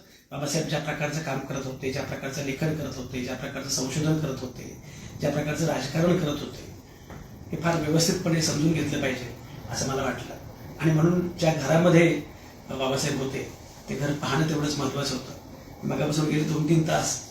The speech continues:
इथंच बसलोय आणि पाहतोय, निहाळतोय. बाबासाहेब जेव्हा इथे लिहित असतील, जेव्हा इथे अभ्यास करत असतील, वाचन करत असतील, तर काय काय गोष्टी घडल्या असतील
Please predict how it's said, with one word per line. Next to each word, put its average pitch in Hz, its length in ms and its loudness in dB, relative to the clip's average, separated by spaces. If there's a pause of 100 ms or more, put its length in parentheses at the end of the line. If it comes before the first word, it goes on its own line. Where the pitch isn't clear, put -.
(320)
इथंच 156 240 2
बसलोय 147 380 2 (840)
आणि 139 320 -6 (180)
पाहतोय, 147 480 2 (220)
निहाळतोय. 143 540 0 (760)
बाबासाहेब 139 440 -2
जेव्हा 139 240 -2
इथे 135 580 -2 (100)
लिहित 156 220 6
असतील, 135 440 0
जेव्हा 131 180 -2
इथे 127 160 -2
अभ्यास 151 360 0
करत 143 180 -4
असतील, 135 380 -4
वाचन 147 260 -2
करत 147 200 -4
असतील, - 460 -6 (420)
तर 143 140 -4
काय 139 140 0
काय 156 180 2
गोष्टी 151 220 0
घडल्या 139 300 0
असतील - 380 -4